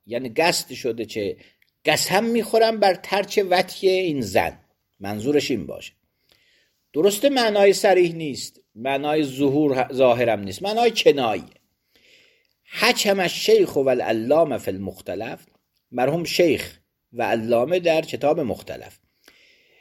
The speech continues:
معروف علامه به اعتبار کتبش فتاوا داره، چون اختلاف فتاوای علامه در کتبش زیاده.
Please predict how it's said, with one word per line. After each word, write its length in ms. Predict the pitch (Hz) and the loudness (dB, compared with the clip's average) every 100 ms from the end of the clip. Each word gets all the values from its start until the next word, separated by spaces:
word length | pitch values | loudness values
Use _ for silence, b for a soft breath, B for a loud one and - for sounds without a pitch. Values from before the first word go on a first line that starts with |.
| b _ | b _
معروف 800 | 113 131 175 180 196 226 262 202 214 214 208 165 | -10 0 2 4 6 4 2 -4 -4 -4 -4 -4
علامه 520 | 160 160 160 160 202 | -4 -2 -2 -2 0
به 140 | 190 | 2
اعتبار 640 | 139 139 147 165 170 123 - | 2 0 -2 0 2 0 -4
کتبش 600 | 139 185 208 220 - - _ _ | -8 -4 0 -2 -4 -12 _ _
فتاوا 520 | 127 131 127 127 131 | -10 -2 0 2 0
داره، 300 | - 62 - _ _ _ _ _ | 0 -6 -14 _ _ _ _ _
چون 340 | - 165 - _ - | -16 -16 -16 _ -20
اختلاف 560 | - - 127 127 123 | -16 -6 -2 -2 -4
فتاوای 420 | 127 135 127 131 127 | -6 -2 0 2 0
علامه 460 | 131 127 127 135 | -2 -4 -4 -6
در 220 | 131 123 123 | -6 -6 -8
کتبش 380 | 143 196 240 214 | -10 -6 -4 -4
زیاده. 560 | 156 147 143 98 - | 0 4 6 4 -4